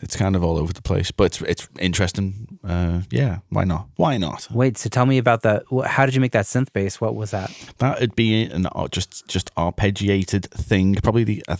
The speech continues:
Speaker 1: I think it's the M S twenty Mini. Yeah, it's the M S twenty Mini, I'm pretty sure. Um, and just m-, m-, midi in that,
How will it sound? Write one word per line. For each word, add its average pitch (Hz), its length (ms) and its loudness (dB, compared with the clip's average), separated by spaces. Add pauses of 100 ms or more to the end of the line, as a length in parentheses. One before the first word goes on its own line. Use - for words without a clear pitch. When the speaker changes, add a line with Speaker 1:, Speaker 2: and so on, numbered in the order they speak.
Speaker 1:
I - 60 -8
think 113 280 -2
it's 160 140 -2
the 139 140 0
M 127 140 2
S 139 180 0 (220)
twenty 135 1040 0 (960)
Mini. 123 500 4 (160)
Yeah, 107 140 4
it's 110 80 2
the 131 100 2
M 123 100 4
S 120 100 2
twenty 104 320 2
Mini, 104 340 2
I'm 110 80 -4
pretty 107 240 -2
sure. 98 440 0 (160)
Um, 92 500 2
and 90 440 2
just 87 280 -4
m-, 92 240 -2
m-, 90 180 -6 (440)
midi 101 300 4
in 92 140 4
that, 92 220 2